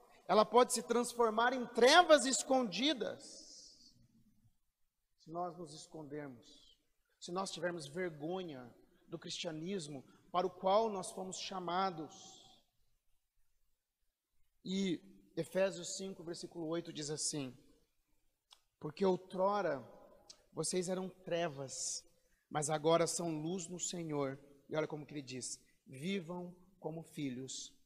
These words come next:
da luz." O mundo está mergulhado em trevas, precisando de referência, e esta referência somos nós,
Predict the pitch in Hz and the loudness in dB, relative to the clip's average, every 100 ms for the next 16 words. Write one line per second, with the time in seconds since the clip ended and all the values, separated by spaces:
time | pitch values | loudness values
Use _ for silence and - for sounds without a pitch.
0 | _ 113 123 117 104 - - - - _ | _ -6 -6 -4 -10 -14 -12 -14 -16 _
1 | _ _ _ _ _ _ _ _ _ _ | _ _ _ _ _ _ _ _ _ _
2 | _ _ _ _ _ _ _ _ _ _ | _ _ _ _ _ _ _ _ _ _
3 | _ _ _ _ _ - - - 165 175 | _ _ _ _ _ -12 -10 -6 -4 -2
4 | 226 220 170 - 170 165 170 160 139 147 | -4 -4 -8 -12 -10 -8 -6 -4 -2 0
5 | 175 170 160 170 - 170 165 - 143 147 | 0 -2 -4 -8 -8 -8 -10 -12 -8 -4
6 | 156 117 120 113 - - - - _ _ | -4 -8 -16 -16 -16 -16 -18 -20 _ _
7 | _ _ _ - _ 214 220 220 175 254 | _ _ _ -20 _ 4 4 4 6 8
8 | 302 254 202 202 220 233 226 233 285 269 | 8 4 2 2 4 8 10 12 10 6
9 | - 175 - - 202 220 247 320 320 - | 6 4 2 -8 2 10 12 12 8 6
10 | 247 247 247 233 247 320 - 247 - 254 | 8 8 10 12 12 10 6 4 4 0
11 | 254 180 165 185 190 165 - - | 0 -2 0 2 2 0 -8 -14